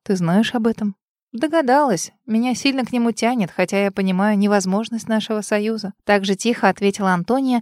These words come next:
и, скрывая слезы, решительно направилась в лабораторию. Все необходимые ингредиенты ей заказчица уже передала, в том числе и кровь своей дочери.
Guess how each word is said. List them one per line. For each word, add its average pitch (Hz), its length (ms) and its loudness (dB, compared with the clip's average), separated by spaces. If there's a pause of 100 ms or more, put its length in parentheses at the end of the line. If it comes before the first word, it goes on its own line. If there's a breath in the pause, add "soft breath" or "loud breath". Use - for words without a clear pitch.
(120)
и, 220 80 -6
скрывая 254 420 0
слезы, 269 420 0 (160)
решительно 277 520 -2
направилась 180 580 -2
в - 60 -12
лабораторию. 165 680 -6
Все 330 220 -2
необходимые 233 840 0
ингредиенты 208 760 -2
ей 226 240 -2
заказчица 196 760 -4
уже 196 320 -2
передала, 170 640 -6
в - 80 -20
том 262 160 -4
числе 220 380 -2
и 214 40 0
кровь 190 280 -2
своей 175 320 -2
дочери. - 500 -8